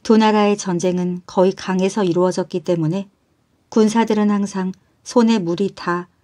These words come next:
손이 심하게 터서 전쟁을 치르기 어려울 지경이었지.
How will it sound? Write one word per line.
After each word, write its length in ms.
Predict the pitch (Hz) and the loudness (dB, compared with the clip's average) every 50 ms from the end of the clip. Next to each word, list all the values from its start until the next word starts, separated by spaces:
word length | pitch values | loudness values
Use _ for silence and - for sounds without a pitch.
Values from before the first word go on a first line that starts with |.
| _ _ _ _ _ _ _ | _ _ _ _ _ _ _
손이 340 | - - 247 226 220 226 214 | -4 0 2 2 4 2 2
심하게 520 | - - 240 220 220 214 214 - 214 208 | 2 0 0 2 2 0 0 -2 -4 -4
터서 420 | - - 165 156 - 196 208 208 - _ _ _ _ _ _ | -6 -10 -12 -8 -6 -6 -6 -8 -10 _ _ _ _ _ _
전쟁을 500 | _ - 208 180 175 175 185 185 196 202 | _ 0 2 2 2 2 2 2 0 0
치르기 420 | 202 - - 208 214 202 202 214 202 | 0 -2 -2 0 0 0 0 2 2
어려울 360 | 180 165 165 175 180 190 190 | 2 2 2 2 2 0 0
지경이었지. 840 | 185 - 196 - 196 190 185 185 185 180 - - - 147 151 170 | -2 -4 -4 -2 -2 -2 0 -2 -4 -6 -8 -10 -8 -8 -8 -8